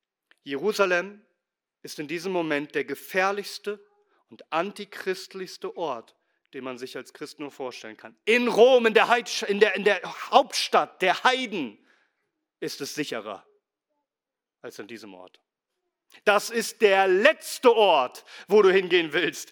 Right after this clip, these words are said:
Sie haben unseren Herrn gerade erst getötet. Es gab einen Prozess.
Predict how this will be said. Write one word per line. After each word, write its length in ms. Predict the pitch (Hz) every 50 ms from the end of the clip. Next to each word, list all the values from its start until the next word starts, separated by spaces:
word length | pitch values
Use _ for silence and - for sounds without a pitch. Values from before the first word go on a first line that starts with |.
| - - -
Sie 180 | - 214 233 208
haben 380 | - 277 311 330 320 311 302
unseren 340 | 285 277 262 214 269 254 233
Herrn 480 | - - 277 285 302 302 311 311 277 208
gerade 460 | - 220 240 240 247 262 254 254 247
erst 420 | 196 208 233 240 262 254 - -
getötet. 800 | - 254 - - 277 277 269 269 - 247 220 185 - - - - _ _ _ _ _ _ _ _ _ - - - -
Es 160 | 226 220 -
gab 220 | 262 269 277 262
einen 200 | 247 247 254 247
Prozess. 840 | - - 240 - - - 269 294 285 247 - - - - - -